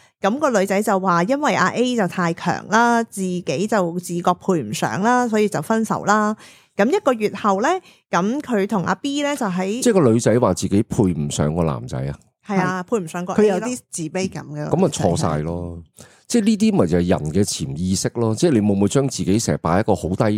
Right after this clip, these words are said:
Speaker 2: 嘅位置？見到任何人呢，交往啊，就算去到返工啊、同事啊，咁啊，辦公室政治講好多啦。哇！你真係呢，present 到自己成個下人咁，啲人就睇唔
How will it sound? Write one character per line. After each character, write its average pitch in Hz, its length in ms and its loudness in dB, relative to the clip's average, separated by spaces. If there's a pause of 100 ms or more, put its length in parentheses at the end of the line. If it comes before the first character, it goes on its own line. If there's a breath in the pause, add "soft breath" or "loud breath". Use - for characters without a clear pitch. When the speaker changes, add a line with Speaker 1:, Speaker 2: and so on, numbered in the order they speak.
Speaker 2:
嘅 82 60 0
位 69 160 -4
置？ 69 280 -8 (880 loud breath)
見 123 180 4
到 127 100 6
任 95 220 0
何 85 200 2
人 80 220 0
呢， 117 180 2
交 117 240 2
往 92 320 2
啊， 87 280 0
就 82 160 0
算 92 200 0
去 98 100 0
到 92 140 4
返 113 320 0
工 107 240 0
啊、 85 180 -2
同 67 300 -4
事 - 220 -6
啊， 80 140 2
咁 98 100 2
啊， - 60 4
辦 78 120 -2
公 90 100 0
室 104 140 2
政 85 220 -2
治 80 140 -6
講 76 220 -2
好 78 180 -6
多 85 200 -4
啦。 80 200 -6 (920 loud breath)
哇！ 101 280 0
你 90 80 2
真 104 240 2
係 82 40 2
呢， 107 240 2
present 80 340 -2
到 92 80 2
自 85 100 -4
己 90 140 4
成 67 180 -6
個 76 100 0
下 76 360 0
人 67 220 -2
咁， 123 360 -2
啲 180 140 2
人 127 120 -2
就 139 120 -4
睇 - 200 -2
唔 92 60 -8